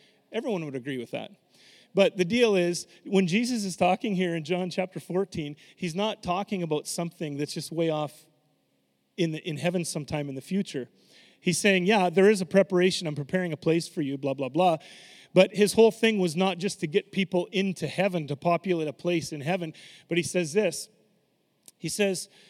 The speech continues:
uh, well, let's pick it up here. "In my Father's house," verse number two, "are many dwelling places, many homes, many rooms, many mansions. If it were not so, I would have told you. For I'm gonna go and prepare a place for you, that where I am,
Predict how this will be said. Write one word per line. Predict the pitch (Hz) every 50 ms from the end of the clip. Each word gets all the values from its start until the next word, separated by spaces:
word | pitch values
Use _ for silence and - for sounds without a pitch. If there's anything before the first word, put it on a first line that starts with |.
| _ _ _ _ _ _ - -
uh, | 175 165 156 - - _ _ _ _ _
well, | - 185 185
let's | 185 175 -
pick | - - 175 -
it | 185
up | 175 165
here. | - 175 165
"In | 170 170
my | 175 170
Father's | - - 180 185 185 185 160 -
house," | - 185 160 147 -
verse | - 170 160 - -
number | 175 165 165
two, | - - 196 180 151 135 - - - - -
"are | 165 165
many | 180 180 180 160
dwelling | 131 156 165 175 180 180 180
places, | - - 170 143 127 - - 131 -
many | 160 165 170 165
homes, | 139 165 165 175 180 151 123 143
many | 151 143 143
rooms, | 143 156 170 180 165 -
many | 151 147 139
mansions. | 147 160 160 175 170 - - 190 175 - - - - - -
If | 185 - 190
it | 175
were | 190 190 185
not | 180 165 -
so, | - - 190 185
I | 175
would | 165 160 156
have | 151
told | - - 208 208 226 240 190 170
you. | 147 135 127 156 - _ _ - - - - _ _
For | - 175
I'm | 180 185
gonna | 196 202
go | 190 208 202
and | 180 -
prepare | 175 156 - 190 185
a | 175
place | - - 208 214 220 208 -
for | - - 190
you, | 170 165 165 165
that | 165 170
where | 156 180 190 190 185
I | 180 185 196
am, | 190 185 180 170 170 170